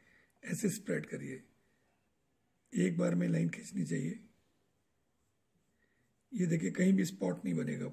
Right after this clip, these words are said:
पोस्टर कलर में। पोस्टर कलर में स्पॉट तब बनता है जब पानी और कलर अलग-अलग हो, हो रहते हैं, मिक्स नहीं होता, तब हम देखते हैं कि उसमें स्पॉट आ जाता है। स्पॉट क्यों नहीं आ रहा है, इसके पीछे का कारण यही है।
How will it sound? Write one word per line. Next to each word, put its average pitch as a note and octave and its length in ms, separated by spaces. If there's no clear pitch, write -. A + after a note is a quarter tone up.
पोस्टर - 280
कलर D3 200
में। - 180
पोस्टर G#2 280
कलर G#2 200
में G#2+ 120
स्पॉट - 380
तब F#2+ 120
बनता G3 280
है G3+ 100
जब G2+ 280
पानी F2 380
और - 280
कलर F3 240
अलग-अलग E3+ 580
हो, F3 200
हो D#3+ 100
रहते C#3+ 340
हैं, E3+ 100
मिक्स E3 320
नहीं E3+ 120
होता, E3+ 220
तब F#3 180
हम F#3+ 360
देखते E3 340
हैं F#3+ 180
कि - 100
उसमें F3 260
स्पॉट - 360
आ - 60
जाता C3+ 320
है। - 100
स्पॉट F#3+ 420
क्यों G#3 140
नहीं G#3 140
आ F#3 60
रहा F3+ 100
है, G3+ 60
इसके - 180
पीछे - 280
का F#3 80
कारण E3 280
यही D2 240
है। C2 180